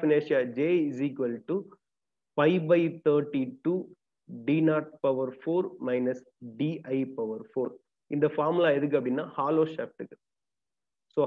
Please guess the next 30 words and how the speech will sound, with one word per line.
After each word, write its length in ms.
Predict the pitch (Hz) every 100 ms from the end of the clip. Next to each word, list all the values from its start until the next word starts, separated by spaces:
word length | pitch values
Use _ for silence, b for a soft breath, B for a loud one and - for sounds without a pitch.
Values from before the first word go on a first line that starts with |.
| 135
ஹாலோ 240 | 165 190 180 -
ஷாஃப்ட்டுக்கான 760 | 160 160 165 147 147 143 147 220 - - _ _ _ _ _ _ _ _ -
polar 260 | 175 202 185 156
moment 240 | 151 143 143
of 60 | 139
inertia 300 | 123 123 120 -
ஃபார்முலா 340 | 110 107 123 110
இது. 100 | 113 -
அந்த 120 | 143 143
ஃபார்முலாவை 400 | 139 143 143 156 131
அப்படியே 380 | - 135 139 143
சப்ஸ்டிட்யூட் 360 | 123 - 113 -
பண்ணிக்கோங்க. 360 | 107 104 104 - _ _ _ _ _ _ _ _ _ _ _ _ _ _ 123
Okay, 200 | 113 - - _
formula 320 | 139 135 131 131
substitute 320 | 113 127 110 110
பண்ணியாச்சு. 340 | 107 95 - - _ _ _ -
And 120 | 156 170
then, 120 | 185 226 240 _ _ -
நமக்கு 220 | 165 170 185
C-யோட 380 | 233 233 208 160 147
value, 220 | 139 135 - _ -
C 140 | 185 208 - 147
அப்படி 180 | 139 139
இல்ல 100 | 151 143
அப்படின்னா, 320 | 135 135 139 160 - 135 117
G, 140 | 160 170 - _ _ 135
modulus 400 | 131 160 180 185 175
of 40 | 147
rigidity 280 | 131 131